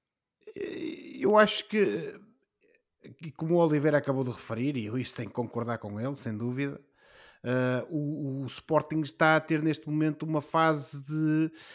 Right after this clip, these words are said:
crescimento e, sobretudo, eh, de, de ter que lidar com situações adversas que até agora não tinham sucedido. E obviamente que isso faz parte do processo de crescimento não só de uma equipa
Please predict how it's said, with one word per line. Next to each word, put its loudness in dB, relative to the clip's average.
crescimento 2
e, -4
sobretudo, -4
eh, 0
de, 6
de -14
ter 4
que 0
lidar 6
com 0
situações 0
adversas -2
que -2
até 2
agora 4
não 0
tinham -4
sucedido. -6
E -2
obviamente 0
que -4
isso -8
faz 0
parte 0
do -10
processo -6
de -12
crescimento -6
não -6
só -4
de -6
uma 0
equipa -8